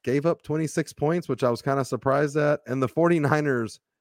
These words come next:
destroyed the Jacksonville Jaguars thirty-four to three in Jacksonville, too.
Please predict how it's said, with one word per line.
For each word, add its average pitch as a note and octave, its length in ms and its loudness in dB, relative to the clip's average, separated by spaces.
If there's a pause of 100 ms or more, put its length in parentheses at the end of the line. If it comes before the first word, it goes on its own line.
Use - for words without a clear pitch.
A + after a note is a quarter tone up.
(540)
destroyed B2 800 4
the A2 60 0
Jacksonville G#2 560 0
Jaguars G2 580 0
thirty-four A#2 500 2
to G2+ 80 2
three G#2+ 440 -2 (200)
in D#3 320 2
Jacksonville, G#2 640 0
too. F2+ 400 -4